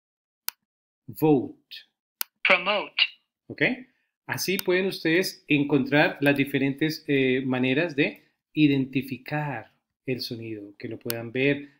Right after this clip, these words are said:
Speaker 1: de una manera en la cual, eh, sonidos diferentes tienen un ligero parecido. Entonces estamos acá con ese sonido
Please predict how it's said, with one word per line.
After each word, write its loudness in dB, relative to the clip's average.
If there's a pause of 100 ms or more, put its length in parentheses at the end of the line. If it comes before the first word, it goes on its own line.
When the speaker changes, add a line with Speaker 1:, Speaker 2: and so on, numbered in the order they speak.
(120)
Speaker 1:
de -2
una 0
manera 0
en 0
la -4
cual, -2 (480)
eh, 2 (220)
sonidos 4
diferentes 0
tienen 2
un -2
ligero 0
parecido. -6
Entonces -4
estamos -2
acá -6 (180)
con 0
ese -2
sonido 0